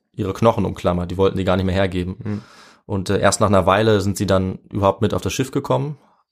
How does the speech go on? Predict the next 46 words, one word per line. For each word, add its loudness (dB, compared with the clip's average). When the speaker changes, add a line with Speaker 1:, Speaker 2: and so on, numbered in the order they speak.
Speaker 1:
haben 0
dann 2
da 4
was -2
zu -4
essen -2
und -6
was -4
zu -8
trinken -2
bekommen 0
und 0
erst 2
dann 4
haben 4
sie 0
angefangen 0
zu -4
erzählen, 0
was -4
eigentlich -2
passiert -2
war, 0
was -2
ihnen -2
widerfahren 0
war 0
und -6
haben 0
dann 2
auch -2
ihre -8
Knochen -2
endlich -10
Speaker 2:
Mhm. -2
Speaker 1:
hergegeben. 0
Und -2
genau 4
um 0
die 0
Geschichte, 0
die 0
sie -2
dann 2
erzählt -2
haben, 0